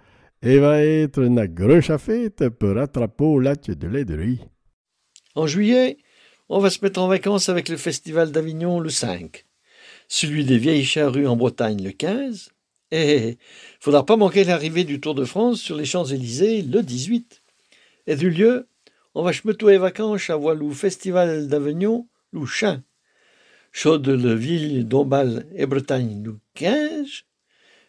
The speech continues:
Speaker 2: puis il faudra pas mettre l'arveau du Tour de France sur les Champs-Élysées le dix juin.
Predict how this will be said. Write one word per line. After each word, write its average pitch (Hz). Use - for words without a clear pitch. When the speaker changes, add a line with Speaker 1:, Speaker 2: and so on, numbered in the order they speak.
Speaker 2:
puis 208
il 135
faudra 143
pas 240
mettre 220
l'arveau 185
du 151
Tour 170
de 139
France 233
sur -
les 156
Champs-Élysées 170
le 208
dix 123
juin. 131